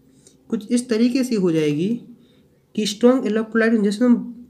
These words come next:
पानी बढ़ाते जाते हो, solvent बढ़ाते जाते हो ना, वैसे वैसे number of particles से इंटरेक्शन कम होता जाता है। जैसे जैसे number of particles से interaction कम हुआ, वैसे वैसे number of particles भी increase हो गए हैं, मतलब number of charge भी इंक्रीज हो गया है,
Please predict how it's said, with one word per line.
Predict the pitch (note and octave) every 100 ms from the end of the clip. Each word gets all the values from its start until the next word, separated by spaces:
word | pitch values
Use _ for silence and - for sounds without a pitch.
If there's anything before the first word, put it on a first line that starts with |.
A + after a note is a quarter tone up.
| - - -
पानी | F#3+ G3 A#3+
बढ़ाते | G3+ F#3+ F#3+ G#3
जाते | F3
हो, | E3+
solvent | F3+ G3 A3
बढ़ाते | F#3 F3 F3+
जाते | G3 D#3+ D3+
हो |
ना, | E3 F#3 - - - _ _ -
वैसे | C#3+ F#3+ G3+
वैसे | B3 B3
number | B3 A3 F3+ F#3+ A3
of | A#3 A#3+
particles | F#3 F#3 G3+ A3
से | A#3+
इंटरेक्शन | G3 F#3+ G3 G3 A#3
कम | A3 G#3+
होता | G#3 F#3+ E3
जाता | D3 C#3+ C#3+
है। | C#3+ D3 - - _ _ _ _ - - - C3+
जैसे | F3 F#3 A#3+
जैसे | B3 B3
number | A3 A3 A3+
of | A#3+
particles | - - - F#3 F#3+ A3+
से | -
interaction | F#3+ F#3+ G#3+ G#3+ A3+
कम | G#3+ G#3
हुआ, | F#3+ E3+ G#3
वैसे | F#3 F#3+
वैसे | G#3+ G3+
number | F#3 F3 G3
of | G#3+ G#3+
particles | E3+ G3 F#3+ G#3
भी | A3
increase | A#3+ A#3+ C4
हो | C#4
गए | C#4 A#3
हैं, | D3+ D3 - - - _
मतलब | G3 F3
number | E3+ F#3+ G3+
of | -
charge | F3 F3+
भी | G3
इंक्रीज | A#3 A#3+ C4
हो | C4
गया | C4 C4+
है, | F3+ C#3+ -